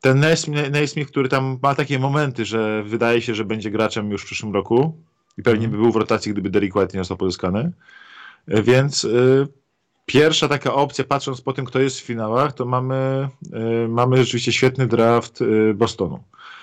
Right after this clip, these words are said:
Speaker 1: Mamy bardzo fajny draft, e, tylko znowu mamy dobry draft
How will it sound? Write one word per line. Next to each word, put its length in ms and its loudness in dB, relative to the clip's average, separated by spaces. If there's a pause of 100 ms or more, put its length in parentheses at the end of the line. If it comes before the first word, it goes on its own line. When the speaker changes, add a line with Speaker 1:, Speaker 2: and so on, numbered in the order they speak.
(220)
Speaker 1:
Mamy 380 4
bardzo 380 2
fajny 380 0
draft, 560 0
e, 40 -4 (640)
tylko 240 2
znowu 180 -4
mamy 200 -2
dobry 400 4
draft 520 -6